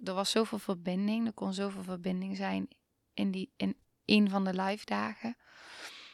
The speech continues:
En waarop ze ook zei van, ik voel zoveel verzachting en compassie naar binnen.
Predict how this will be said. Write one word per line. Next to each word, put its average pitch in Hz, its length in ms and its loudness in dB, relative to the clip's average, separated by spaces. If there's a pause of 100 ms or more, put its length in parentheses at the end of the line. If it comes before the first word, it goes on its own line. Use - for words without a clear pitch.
(200)
En 202 140 2
waarop 208 300 4
ze 214 100 2
ook 202 140 2
zei 226 240 6
van, 202 160 -2
ik 202 120 -6
voel 226 260 -2
zoveel 233 600 6
verzachting 196 960 0
en 196 180 -4
compassie 208 640 0
naar 196 200 -2
binnen. 202 520 2